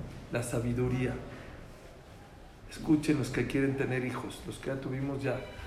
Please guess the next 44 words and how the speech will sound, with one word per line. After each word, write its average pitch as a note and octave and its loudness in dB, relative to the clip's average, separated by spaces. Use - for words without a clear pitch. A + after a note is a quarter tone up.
pero B2+ 0
los A2+ -2
que - -2
quieren E3 8
tener D3+ 10
hijos, - 4
escuchen, C#3 2
esto B2+ 0
es - -6
algo B2+ 2
muy B2+ 2
importante. B2+ 0
Dice C#3+ 4
Rabbeinu C3+ 4
Yonah, C3+ 8
¿por B2+ 6
qué E3 10
hay E3 10
que E3 2
poner D#3 8
la D3+ 10
cama D3+ 8
en A#2+ 4
orientación A#2+ 6
de... C3+ 8
por B2 2
qué D3 4
la D3+ 8
Gemara C#3+ 8
dice C#3 4
que C#3 8
hay C3+ 6
que C#3 0
poner C3+ 2
la B2+ 4
cama B2 2
de A#2+ 4
norte B2+ 4
a A2+ 2
sur, C3 4
de A2+ 2
sur C3 2
a A#2+ 4
norte? A#2+ 2